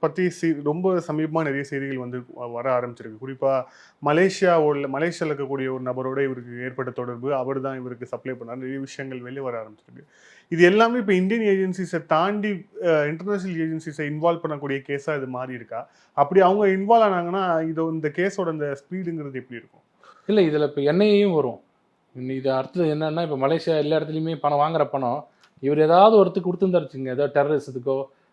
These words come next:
Speaker 2: அ, இதா வ-, வ-, வ-, தடை செய்யப்பட்ட இயக்கங்களுக்கு கொடுத்துருந்தா என் ஐ ஏ வரும்.
Speaker 1: ம்.
Speaker 2: இப்படிப்பட்டவர் கண்டிப்பா எனக்கு தெரிஞ்சு ஏதாவது ஒண்ணு அந்த மாதிரி பண்ணியிருப்பாரு.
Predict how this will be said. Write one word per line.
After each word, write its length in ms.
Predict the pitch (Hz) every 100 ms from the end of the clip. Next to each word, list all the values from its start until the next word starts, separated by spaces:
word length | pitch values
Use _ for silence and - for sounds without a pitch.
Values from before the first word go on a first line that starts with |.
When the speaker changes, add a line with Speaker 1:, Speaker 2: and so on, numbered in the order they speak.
| -
Speaker 2:
அ, 40 | 135
இதா 360 | 135 143 143
வ-, 200 | 139 135 131
வ-, 140 | 131
வ-, 240 | 131 131 123
தடை 160 | 139
செய்யப்பட்ட 360 | 147 151 135 131
இயக்கங்களுக்கு 460 | 139 143 147 131 131
கொடுத்துருந்தா 280 | 135 151
என் 120 | 147 156
ஐ 120 | 165
ஏ 60 |
வரும். 280 | 151 123 110 _ _ _ _ _ _ _ - _
Speaker 1:
ம். 120 | 135
Speaker 2:
இப்படிப்பட்டவர் 580 | 131 135 185 175 185 202
கண்டிப்பா 340 | 170 165 180
எனக்கு 280 | 180 160 165
தெரிஞ்சு 140 | 175 180
ஏதாவது 360 | 151 175 180
ஒண்ணு 60 | 165
அந்த 160 | 156
மாதிரி 60 | 165
பண்ணியிருப்பாரு. 460 | 156 156 139 120